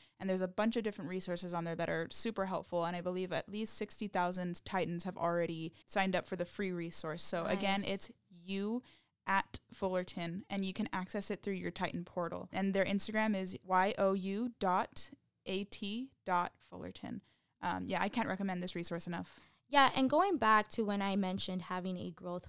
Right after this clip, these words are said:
Speaker 2: mindset, I think that's a very key component, especially as a student. Like Savannah said, it's hard. We juggle life, maybe your parents, work,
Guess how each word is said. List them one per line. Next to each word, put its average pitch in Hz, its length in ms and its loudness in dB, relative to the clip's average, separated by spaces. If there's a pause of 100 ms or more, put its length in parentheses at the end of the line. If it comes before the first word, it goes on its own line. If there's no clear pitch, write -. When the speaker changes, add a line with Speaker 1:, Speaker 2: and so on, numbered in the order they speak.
Speaker 2:
mindset, 175 520 -6
I - 280 -20
think 233 160 2
that's 226 240 0
a 196 80 -10
very 202 500 2
key 208 640 -4
component, 208 640 0
especially 233 520 0
as 208 100 0
a 202 60 -2
student. 196 560 0
Like 185 200 -4
Savannah 196 380 -6
said, 196 220 -4
it's 190 140 -8
hard. 202 300 4
We 196 120 -4
juggle 202 520 0
life, 208 540 6
maybe 208 280 -2
your 208 120 2
parents, 208 640 -2
work, 202 600 0